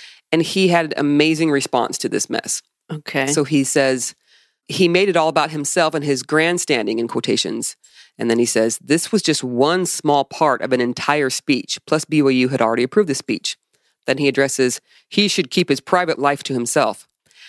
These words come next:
Speaker 1: And then he says, "I can imagine a similar speech by a married student in which he or she expresses love for an opposite gender spouse.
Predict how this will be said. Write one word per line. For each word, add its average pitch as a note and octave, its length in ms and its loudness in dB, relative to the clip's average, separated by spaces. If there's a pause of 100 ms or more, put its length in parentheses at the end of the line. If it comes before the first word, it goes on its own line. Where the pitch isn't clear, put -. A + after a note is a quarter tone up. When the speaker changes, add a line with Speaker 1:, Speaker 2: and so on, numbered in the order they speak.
(280)
Speaker 1:
And A2+ 180 0
then B2 100 0
he A#2 80 -2
says, A#2+ 440 0
"I D#3+ 160 2
can F3 160 -2
imagine C#3 420 0
a C3+ 80 2
similar G#3+ 400 2
speech D3 380 0
by C#3+ 140 2
a C3+ 60 -2
married F3 380 0
student D3 360 0
in D3+ 80 2
which C#3 180 2
he D3+ 140 2
or D#3 60 2
she - 140 0
expresses B2+ 520 -2
love C3 260 2
for C#3 160 2
an C#3 140 -2
opposite C3+ 380 0
gender B2+ 260 0
spouse. - 500 -2